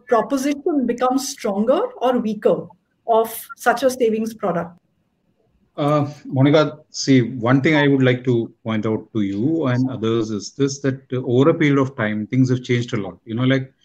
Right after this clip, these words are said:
Speaker 2: there was a time when total disclosure was not at all happening. And of course, you know what is happening. And then, uh, subsequently, now we have a situation where even if I don't disclose, as a insurer, even if I don't disclose, there are people who can calculate the I R Rs and then tell them that this is what is happening.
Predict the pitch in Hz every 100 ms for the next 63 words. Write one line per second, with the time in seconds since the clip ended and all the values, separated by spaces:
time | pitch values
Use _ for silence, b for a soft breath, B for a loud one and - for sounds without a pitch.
0 | _ _ _ 123 151 156 - 139 151 143
1 | 135 120 135 120 - 120 120 113 107 113
2 | - 123 120 101 - 131 208 120 135 139
3 | 135 _ - 120 147 123 117 113 120 107
4 | 101 95 - 127 262 117 113 120 117 110
5 | 107 107 107 - 113 113 107 113 110 113
6 | 131 120 117 117 117 - 110 - 131 -
7 | _ _ _ _ 127 127 - 123 120 170
8 | 208 139 143 147 127 104 - 98 98 98
9 | 110 101 - _ - 101 131 135 135 123
10 | 131 127 117 117 110 98 - 139 127 127
11 | 127 110 147 135 120 123 110 95 - 117
12 | 127 120 113 113 113 110 107 107 104 101
13 | 110 117 104 - 104 101 - _ _